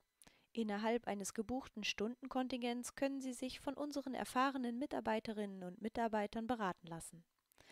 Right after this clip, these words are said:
Bei Interesse kontaktieren Sie bitte unser Support-Team.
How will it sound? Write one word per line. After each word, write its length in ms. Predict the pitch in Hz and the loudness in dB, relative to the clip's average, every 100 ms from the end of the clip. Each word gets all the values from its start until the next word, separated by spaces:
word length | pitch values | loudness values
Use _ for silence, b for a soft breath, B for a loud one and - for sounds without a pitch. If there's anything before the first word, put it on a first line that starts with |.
| B | B
Bei 120 | 196 160 | -2 0
Interesse 500 | 196 202 214 - 294 | 0 2 2 2 -2
kontaktieren 640 | 262 254 262 - 247 240 | 0 0 -2 -2 -2 -2
Sie 100 | 240 | -2
bitte 220 | 208 175 | -2 -2
unser 220 | 165 196 | -4 -4
Support-Team. 720 | 214 262 - 170 - - 160 | -2 -2 0 -2 -2 -8 -10